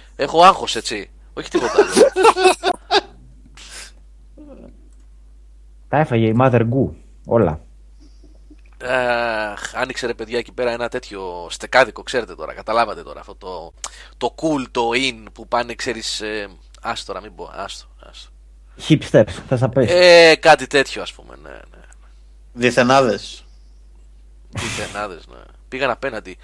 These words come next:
Speaker 1: Αυτό με ικανοποίησε που λες τώρα και με χαροποίησε. The Zero.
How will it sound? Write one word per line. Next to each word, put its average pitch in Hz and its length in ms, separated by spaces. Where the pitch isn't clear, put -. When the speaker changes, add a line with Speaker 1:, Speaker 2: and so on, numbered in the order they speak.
Speaker 1:
Αυτό - 240
με 147 80
ικανοποίησε 131 500
που 110 100
λες 107 140
τώρα 117 180
και 113 120
με 110 100
χαροποίησε. 113 640
The 113 40
Zero. 110 360